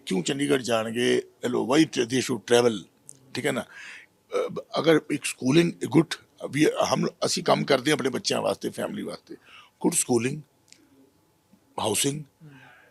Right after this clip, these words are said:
and hospitality, ਹਸਪੀਟਲ। ਅਗਰ ਇਹ ਇਨਫਰਾਸਟ੍ਰਕਚਰ ਅਸੀਂ ਬੀਬੀਐਨ ਇੰਡਸਟਰੀਅਲ ਏਰੀਆ ਵਿੱਚ ਅਸੀਂ ਸਰਕਾਰ ਨੂੰ ਕਿਹਾ ਵੀ ਸੀਗਾ,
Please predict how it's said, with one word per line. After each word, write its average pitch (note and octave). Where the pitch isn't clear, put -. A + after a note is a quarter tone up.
and B2+
hospitality, G2
ਹਸਪੀਟਲ। F#2
ਅਗਰ C#3+
ਇਹ A#3+
ਇਨਫਰਾਸਟ੍ਰਕਚਰ D#3
ਅਸੀਂ D3+
ਬੀਬੀਐਨ C3
ਇੰਡਸਟਰੀਅਲ A#2+
ਏਰੀਆ B2
ਵਿੱਚ A#2+
ਅਸੀਂ C3
ਸਰਕਾਰ A#2
ਨੂੰ A#2
ਕਿਹਾ D#3+
ਵੀ E3
ਸੀਗਾ, A#2